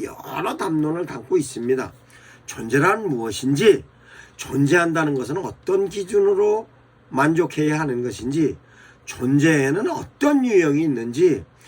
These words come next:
존재에는 어떤 양상을 띠고 있는지, 결정론으로나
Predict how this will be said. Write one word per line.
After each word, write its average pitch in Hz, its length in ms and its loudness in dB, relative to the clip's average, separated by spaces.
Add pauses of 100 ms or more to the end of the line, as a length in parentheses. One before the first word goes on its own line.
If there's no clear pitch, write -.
(340)
존재에는 156 1160 2
어떤 294 560 -2
양상을 180 480 0
띠고 180 220 -2
있는지, 131 540 -4 (500)
결정론으로나 180 1300 2